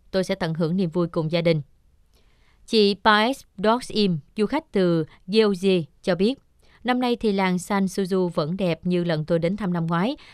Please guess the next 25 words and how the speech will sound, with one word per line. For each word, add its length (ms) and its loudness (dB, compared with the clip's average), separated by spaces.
Tất 180 -2
cả 340 2
đều 320 6
bừng 220 2
lên 240 2
sức 200 -6
sống 180 -4
mới." 260 0
San 200 0
Suyu 340 0
mang 260 -2
biểu 180 0
tượng 160 0
của 120 -2
hy 180 0
vọng 280 0
và 100 -2
sự 160 -4
kiên 280 -2
cường 300 2
trong 160 0
văn 160 -2
hóa 120 -2
Hàn 240 -4
Quốc. 160 2